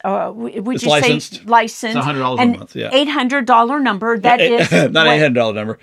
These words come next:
Speaker 2: an eight hundred number.
Speaker 1: Oh, an eight hundred number
Speaker 2: <laughs>
Speaker 1: that costs currently about a hundred dollars a month. So while
Speaker 2: Right.
Speaker 1: we're taping this, it costs,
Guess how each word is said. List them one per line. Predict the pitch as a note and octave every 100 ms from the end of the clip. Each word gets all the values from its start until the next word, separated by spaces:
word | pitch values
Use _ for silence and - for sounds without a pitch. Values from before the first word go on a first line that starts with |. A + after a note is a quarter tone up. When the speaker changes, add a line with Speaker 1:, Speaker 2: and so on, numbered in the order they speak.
| _
Speaker 2:
an | C#3 D3
eight | E3 D#3
hundred | D#3 D3 C#3
number. | C3 C3+ B2 B2
Speaker 1:
Oh, | C#4
an | C#4 C4
eight | D4+ C#4+
hundred | D#4+ D4 C4+ B3
number | C#4+ C4 C4 A#3 A3+ -
Speaker 2:
<laughs> | -
Speaker 1:
that | A#3+ B3+
costs | - D4 A#3 - -
currently | - C4 A3 - F#3+ F#3+ - A#3+ -
about | G3+ A#3 A3 -
a | G3
hundred | G3 G#3+ G3 F3
dollars | E3+ D#3 -
a | -
month. | - G3
So | - G3+ G3
while | G3 G#3+
Speaker 2:
Right. | G3+
Speaker 1:
we're | G3+
taping | B3+ A#3 A#3+ A3+
this, | G3 G3 A3+
it | -
costs, | G#3 F#3+ - -